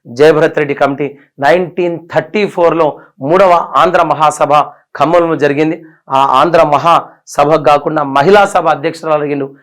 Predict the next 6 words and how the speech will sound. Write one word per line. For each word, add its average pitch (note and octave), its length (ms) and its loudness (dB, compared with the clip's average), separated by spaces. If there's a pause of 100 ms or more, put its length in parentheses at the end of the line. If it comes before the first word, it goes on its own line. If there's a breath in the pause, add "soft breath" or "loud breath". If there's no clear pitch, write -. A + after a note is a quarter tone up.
(200 soft breath)
ఆ C#3 100 4
మహిళా C#3 380 2
సభకు D3 320 -2
అధ్యక్షురాలు D#3+ 520 0 (360 loud breath)
ఎల్లాప్రగడ D3+ 640 2
సీతాకుమారి. D3+ 840 -2